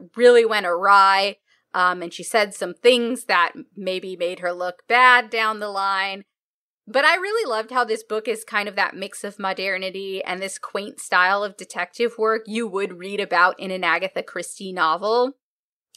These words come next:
Like, Inspector Singh has traces of Poirot. He's not fastidious about his appearance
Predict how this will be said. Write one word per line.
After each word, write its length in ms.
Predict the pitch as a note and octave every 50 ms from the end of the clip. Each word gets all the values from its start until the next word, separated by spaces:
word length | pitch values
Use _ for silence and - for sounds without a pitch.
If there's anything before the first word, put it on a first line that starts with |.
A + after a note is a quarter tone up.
| _ _ -
Like, 180 | A3 A3 A3
Inspector 480 | A3+ G#3+ A3 - - A3 G#3+ A3 - A3+
Singh 260 | A3 A3 - F#3+ F#3+
has 220 | F#3+ F#3+ F3+ F3+ -
traces 460 | - - F3+ F3 E3+ - F#3 F3 -
of 160 | F3+ - _
Poirot. 640 | _ - F3+ F3 F3+ F#3 F#3+ F#3 F#3 F#3 F#3 G3 F#3+ - _ _ _ _ _ _
He's 220 | - A#3+ A#3 -
not 240 | A#3+ A#3 G#3+ - -
fastidious 720 | G#3 G3 F#3+ - - - F#3 F3 F3+ F#3 F#3 F#3 F#3 -
about 240 | - G3 F3 E3+ F#3
his 100 | F#3 F#3
appearance 480 | G3 - - C4 A#3+ A3+ A#3 A3+ A3